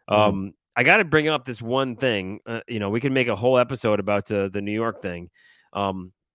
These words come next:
Speaker 2: and I might ask you a few other highlight questions, but, like, what is up with the whole Saturday, I think Saturday night,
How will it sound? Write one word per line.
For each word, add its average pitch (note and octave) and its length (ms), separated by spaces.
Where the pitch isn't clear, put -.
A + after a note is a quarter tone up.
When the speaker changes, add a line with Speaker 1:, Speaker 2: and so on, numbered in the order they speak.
Speaker 2:
and A2+ 100
I A#2 40
might B2 160
ask A#2 200
you G#2+ 40
a - 40
few A2+ 140
other G2+ 180
highlight G2+ 320
questions, F2 560
but, G2 240
like, G2 200
what A#2 340
is E3 180
up D3+ 200
with A#2+ 420
the A2 200
whole A2+ 640
Saturday, C3+ 580
I G#2+ 40
think B2 160
Saturday C3+ 600
night, A2+ 380